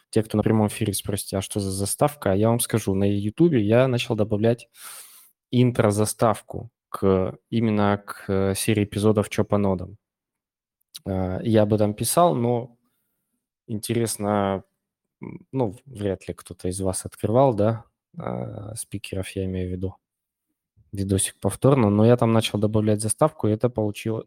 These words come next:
получается прикольно. Теперь там какой-то такой антураж появился.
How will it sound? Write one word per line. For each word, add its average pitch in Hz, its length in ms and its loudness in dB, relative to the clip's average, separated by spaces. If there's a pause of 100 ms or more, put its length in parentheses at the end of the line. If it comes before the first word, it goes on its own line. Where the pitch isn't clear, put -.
(100)
получается 107 600 -4
прикольно. 92 540 -10 (180)
Теперь 113 340 -4
там 95 260 -14
какой-то - 600 -14
такой - 280 -14
антураж 104 520 0
появился. 95 520 -10